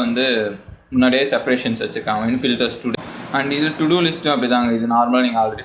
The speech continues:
பார்த்தது தான். டைட்டில், அப்புறம் அந்த டைட்டிலுக்கு ஏதாவது டிஸ்கிரிப்ஷன், I mean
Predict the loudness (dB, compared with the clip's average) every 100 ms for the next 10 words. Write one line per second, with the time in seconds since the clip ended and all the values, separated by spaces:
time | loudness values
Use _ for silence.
0 | 0 0 0 -4 -2 -4 -6 -18 _ -2
1 | 0 0 2 0 2 -2 0 0 2 0
2 | 0 0 0 -2 0 2 2 0 -4 -6
3 | -6 -10 -10 -6 -4